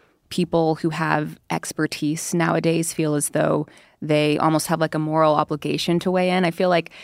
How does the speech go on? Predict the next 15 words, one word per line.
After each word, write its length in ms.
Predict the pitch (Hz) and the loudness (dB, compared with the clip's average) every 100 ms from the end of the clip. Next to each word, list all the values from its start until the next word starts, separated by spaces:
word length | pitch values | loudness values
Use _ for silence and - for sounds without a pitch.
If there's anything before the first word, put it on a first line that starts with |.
| - - | -20 -10
this 180 | 175 170 | -4 -4
is 60 | 170 | 0
something 280 | 165 165 | 2 2
that 100 | 160 | 2
we 100 | - | 0
saw 380 | 156 - 151 151 | -2 0 2 2
during 300 | 147 156 156 | 2 0 2
the 80 | 151 | 0
pandemic. 600 | - 147 147 139 135 - | -2 -2 -2 -2 -2 -2
I 20 | |
mean, 180 | 151 143 | 0 2
you 80 | 143 | 0
had, 280 | 151 143 143 - _ _ | 0 -4 -8 -20 _ _
you 100 | 135 | -8
know, 220 | 135 135 | -6 -8